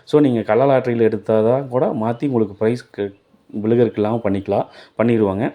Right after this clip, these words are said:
அதனால நீங்க கடைக்காரங்கிட்ட எடுக்கும்போதே கேட்டுக்குங்க. ம-, விழுந்தா நீங்க என்ன பண்ணுவீங்க, எங்கள், நாங்க எடுத்ததுக்கான ப்ரூஃப் என்ன கொடுப்பீங்க அப்படிங்கிறத ஒரு தடவை கேட்டுக்குங்க. இல்ல, "அதெல்லாம் ஒண்ணும் பிரச்சனை இல்லையா?" அப்படின்னு கேட்டுக்குங்க.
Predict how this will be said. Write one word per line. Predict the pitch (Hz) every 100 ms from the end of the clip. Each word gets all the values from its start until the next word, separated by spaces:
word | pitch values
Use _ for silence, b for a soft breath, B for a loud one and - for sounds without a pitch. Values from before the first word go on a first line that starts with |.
| B B B
அதனால | - 127 127 170
நீங்க | 143 127 113 113
கடைக்காரங்கிட்ட | 123 131 123 117
எடுக்கும்போதே | 107 110 117 113
கேட்டுக்குங்க. | 117 107 98 98 113 - B B B
ம-, | - 113 107
விழுந்தா | 123 151 165
நீங்க | 156 113
என்ன | 113 127
பண்ணுவீங்க, | 127 117 110 135
எங்கள், | 131 110 104
நாங்க | 104 107
எடுத்ததுக்கான | 107 123 123 127 123
ப்ரூஃப் | - 123 123
என்ன | 110 107
கொடுப்பீங்க | 104 98 107 107
அப்படிங்கிறத | 101 101 107 123
ஒரு | 101
தடவை | 101 117
கேட்டுக்குங்க. | 113 104 101 117 160
இல்ல, | 117 120
"அதெல்லாம் | 107 123
ஒண்ணும் | 110 110 113 _ _
பிரச்சனை | - - 110
இல்லையா?" | 104 101
அப்படின்னு | 104 101 110
கேட்டுக்குங்க. | 110 - 92 98